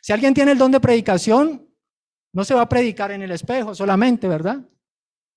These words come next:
Va a predicarle a los hermanos el don de la enseñanza. Entonces, hermano, usted tiene que cambiar su mentalidad de que es un cristiano individual. Usted es un cristiano, es un miembro de la iglesia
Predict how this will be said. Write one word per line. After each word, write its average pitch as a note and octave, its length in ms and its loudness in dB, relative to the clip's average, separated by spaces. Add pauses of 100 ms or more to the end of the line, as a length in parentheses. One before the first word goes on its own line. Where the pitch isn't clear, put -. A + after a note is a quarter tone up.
(600)
Va C#3+ 60 -6
a C#3+ 60 -14
predicarle F3+ 560 -6
a F#3 60 2
los F#3+ 140 0
hermanos A3 360 -2
el F3 40 -4
don F3+ 120 0
de F3+ 80 2
la F#3+ 80 0
enseñanza. G#3+ 640 -2 (920)
Entonces, F3+ 260 -2
hermano, A3+ 360 2
usted A#3 560 -4 (140)
tiene A3+ 220 0
que B3 120 -2
cambiar B3+ 720 0
su - 180 -2
mentalidad G#3 840 2 (360)
de F#3+ 120 -4
que A#3 100 2
es A#3+ 120 0
un C4 100 4
cristiano B3+ 540 0
individual. G3+ 840 0 (1000)
Usted E3+ 240 -4
es A3 120 -2
un C4 140 0
cristiano, A3 880 -4 (200)
es E3+ 180 -8
un A3+ 160 -2
miembro B3+ 360 0
de A#3+ 80 0
la A3 100 0
iglesia G3 760 -4